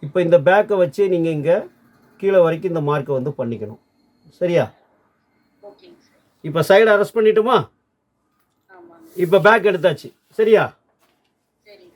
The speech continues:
Speaker 1: இப்போ அண்டர் பஸ்டினுடைய இடம் இங்க, இங்க இருக்கு. சரியா?
Speaker 2: ஆ.
Speaker 1: இப்போ அப்பர் செஸ்ட்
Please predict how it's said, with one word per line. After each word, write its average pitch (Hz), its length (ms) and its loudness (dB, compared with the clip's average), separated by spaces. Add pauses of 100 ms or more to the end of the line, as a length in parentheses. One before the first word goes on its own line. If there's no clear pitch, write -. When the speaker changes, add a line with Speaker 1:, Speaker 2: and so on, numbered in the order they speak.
(220)
Speaker 1:
இப்போ 180 120 0 (120)
அண்டர் 226 260 2
பஸ்டினுடைய 202 440 0
இடம் 208 180 4
இங்க, 202 140 -2 (100)
இங்க 180 180 -2
இருக்கு. 143 200 -8 (180)
சரியா? 196 240 0 (1080)
Speaker 2:
ஆ. 190 60 -20 (540)
Speaker 1:
இப்போ - 160 -2 (120)
அப்பர் 277 300 4
செஸ்ட் 277 240 0